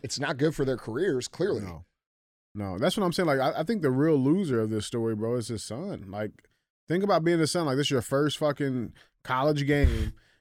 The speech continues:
Speaker 2: and all the attention that should have been, you know, at least focused semi on you,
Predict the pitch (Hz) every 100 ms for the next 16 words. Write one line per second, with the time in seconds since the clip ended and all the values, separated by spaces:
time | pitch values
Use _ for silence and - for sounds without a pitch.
0 | _ 139 135 - 139 175 196 190 156 -
1 | 165 156 131 123 113 156 156 143 139 135
2 | 131 139 131 120 110 - 131 127 147 -
3 | 151 143 139 - 170 165 143 123 120 107
4 | 135 127 135 240 147 117